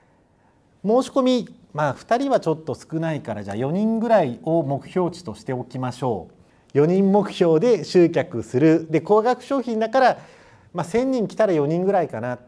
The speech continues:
で、この仮説はもう最初適当でいいわけですよ。ざっくりで。一万だとなんか多いし、百人で四人申し込むようなサービスでもないよなって思ったら、まあ、ちょっと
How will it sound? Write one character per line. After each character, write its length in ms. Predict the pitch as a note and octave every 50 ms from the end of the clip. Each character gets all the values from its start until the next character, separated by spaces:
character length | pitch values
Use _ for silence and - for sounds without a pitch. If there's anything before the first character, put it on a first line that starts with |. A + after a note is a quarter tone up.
| _ _ _ -
で、 80 | F#3 F#3
こ 140 | F#3 B3
の 100 | C4+ C#4+
仮 160 | C#4+ C4+ B3+ B3+
説 200 | D4+ D4 - D#4
は 120 | C#4+ A3+
も 80 | E3 -
う 40 |
最 140 | - - G#3
初 100 | G3+ G3
適 200 | - G#3 G3+ -
当 100 | - G#3
で 80 | G#3 A3+
い 40 | A#3+
い 20 |
わ 80 | A#3 A3+
け 100 | - A#2+
で 80 | G2+
す 100 | - -
よ。 120 | F#2+ E2+ - _ _ _ _ -
ざ 100 | B2 B2+
っ 40 | B2+
く 160 | - E3+ D#3+
り 80 | B2+
で。 100 | F#2+ E2 - _ _ _ _ _ _ _ _ _ _ _ _
一 260 | - F#3+ - - -
万 220 | C4 D4 D4+ D#4 D#4
だ 100 | C#4+ B3+
と 200 | C#4+ - F3+ D#3
な 120 | D#3+ F#3
ん 100 | F#3+ F3+
か 160 | F#3 E3 D3
多 200 | D3+ E3 E3+ E3+
い 100 | D3 B2+
し、 380 | G#2 - - F3+ E3+ D3+ C3+ - - - - - - - _ _ _
百 340 | - D3 C#3+ C#3 - C#4 D4
人 240 | D#4 D#4 D4 C4+ A#3
で 100 | F#3 D#3
四 160 | C3+ C3+ C#3
人 200 | E3+ G3 G3+ G3+
申 160 | G3+ G#3 G#3
し 80 | G3+ G3
込 100 | G3+ A3
む 100 | G#3+ A3
よ 120 | A#3 A#3+
う 60 | A#3+
な 100 | A3+ G3
サ 180 | - - F3+ -
ー 60 | G3+
ビ 100 | F#3+ G3
ス 100 | - - D3+
で 60 | C#3
も 120 | A#2+ A#2+
な 160 | B2 D3+ F3+
い 80 | F#3+ F#3
よ 100 | E3 D3
な 160 | D#3 E3+ F3
っ 60 | E3+
て 120 | E3+ - E3
思 140 | D#3+ F#3 G#3
っ 60 | G3+
た 100 | - C4+
ら、 80 | A#3
ま 120 | G3 F#3 F#3
あ、 20 |
ち 80 | - C#4+
ょ 20 |
っ 60 | C#4
と 260 | - - A2+ - -